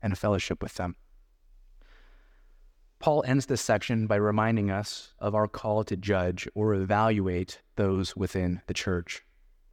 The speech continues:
You see, the intent of Paul's instruction here is not that we would stand in judgment over the world outside the church.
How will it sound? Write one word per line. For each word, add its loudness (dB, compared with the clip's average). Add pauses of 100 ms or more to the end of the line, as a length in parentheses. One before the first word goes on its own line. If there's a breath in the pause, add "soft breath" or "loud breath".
(480)
You -4
see, 2
the 2
intent 0
of -6
Paul's 0
instruction -4
here -6 (440)
is -2
not 2
that 2
we 2
would 0
stand 0
in 0
judgment 0 (720)
over 2
the 4
world 4 (280)
outside -2 (160)
the -6
church. -4